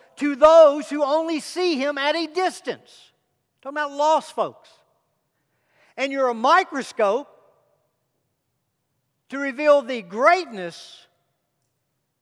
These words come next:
the magnificence of Jesus to those who only see him as so very small.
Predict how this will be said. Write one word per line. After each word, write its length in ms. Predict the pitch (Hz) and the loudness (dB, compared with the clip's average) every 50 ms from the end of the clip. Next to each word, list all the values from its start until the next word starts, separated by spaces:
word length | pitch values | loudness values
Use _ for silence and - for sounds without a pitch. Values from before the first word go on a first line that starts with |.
| _ _ _ _ _ | _ _ _ _ _
the 100 | 240 247 | -6 -2
magnificence 720 | 285 269 269 233 220 277 311 359 349 247 277 330 302 220 220 | 0 0 0 -2 -4 -4 0 0 0 0 0 -4 -8 -8 -10
of 160 | 254 208 165 | -12 -12 -10
Jesus 480 | 170 208 208 185 151 160 220 220 - _ _ _ - | -10 -10 -10 -10 -10 -14 -16 -18 -20 _ _ _ -12
to 180 | - 277 262 | -10 -10 -8
those 540 | 202 185 262 285 302 311 320 320 302 247 - | -4 -2 0 4 4 4 4 2 -2 -10 -12
who 180 | 262 262 247 233 | -14 -14 -12 -12
only 460 | 220 233 262 277 277 277 285 277 240 | -10 -10 -8 -8 -10 -12 -12 -14 -14
see 300 | - - - 247 247 220 | -14 -16 -16 -14 -14 -12
him 240 | 208 208 208 196 180 | -12 -12 -14 -14 -16
as 120 | 175 - | -18 -18
so 240 | - - 208 202 190 | -16 -12 -12 -12 -12
very 320 | 165 190 185 175 170 160 | -12 -12 -12 -12 -14 -14
small. 680 | 143 - - - 160 151 147 127 113 101 - _ _ | -16 -20 -20 -20 -20 -20 -20 -20 -20 -20 -20 _ _